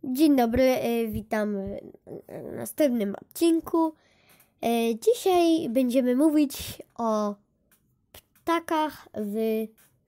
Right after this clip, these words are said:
Tajlandii. E, dzisiaj część pierwsza.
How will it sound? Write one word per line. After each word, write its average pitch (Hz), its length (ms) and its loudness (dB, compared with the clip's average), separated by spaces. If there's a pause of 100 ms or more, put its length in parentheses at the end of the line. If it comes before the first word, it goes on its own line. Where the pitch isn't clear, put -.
(200)
Tajlandii. 220 760 -2 (1700)
E, 208 60 -2 (1300)
dzisiaj 254 560 -4
część - 580 -6 (140)
pierwsza. - 460 -6